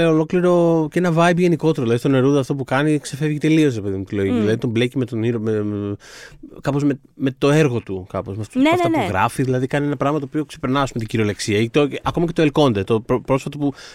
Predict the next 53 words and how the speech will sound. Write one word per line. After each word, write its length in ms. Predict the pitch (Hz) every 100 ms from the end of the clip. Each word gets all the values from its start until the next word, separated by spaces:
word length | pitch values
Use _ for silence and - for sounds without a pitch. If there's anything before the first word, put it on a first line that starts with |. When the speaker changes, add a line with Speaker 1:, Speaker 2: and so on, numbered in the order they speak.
| _
Speaker 1:
δεν 120 | 143
μ' 60 | 143
άρεσε, 280 | 127 110 107
ας 300 | 104 92 -
πούμε, 120 | 110
ιδιαίτερα, 220 | 151 190
αλλά 120 | 175
τέλος 200 | 165 175
πάντων, 180 | - 165
παρόλα 180 | - 269 480
Speaker 2:
Εμένα 60 | 605
Speaker 1:
αυτά 40 | -
Speaker 2:
ένα 60 | -
τσικ, 300 | 403 - - _ _
ένα 100 | 349 453
τσικ 120 | 480 494
με 80 | 440 -
πίκρανε 400 | 285 359 262 190
που 80 |
δεν 120 | 190 180
μ' 80 |
άρεσε 240 | 175 170 -
όσο 180 | 170 180
ήθελα, 220 | - 180
Speaker 1:
Ναι, 60 | 160
Speaker 2:
γιατί 100 | 131
Speaker 1:
κι 60 | 147
εγώ. 160 | 143
Speaker 2:
δεν 80 | 127
Speaker 1:
Υπάρχει 220 | 120 160
στο 80 | -
Speaker 2:
έχει 80 | 156
Speaker 1:
Netflix 100 | 151
Speaker 2:
κάνει 120 | - 196
Speaker 1:
αυτή 120 | 113
η 20 |
ταινία, 260 | 110 107 104
το 140 | 107
El 80 | 107
Conde, 140 | 104 101
άμα 180 | 101
το 80 | -
Speaker 2:
Ναι, 60 | 98
δεν 100 | 101
έχει 100 | -
Speaker 1:
ψάξετε. 340 | - - -
Speaker 2:
κάνει 160 | 466 427
λάθος 560 | 311 240 202 - 180 185
για 120 | 190
μένα, 400 | 185 185 180 175
Λαρέιν. 360 | 180 175 170 180
Speaker 1:
Είναι, 100 |
Speaker 2:
Δεν 20 | 226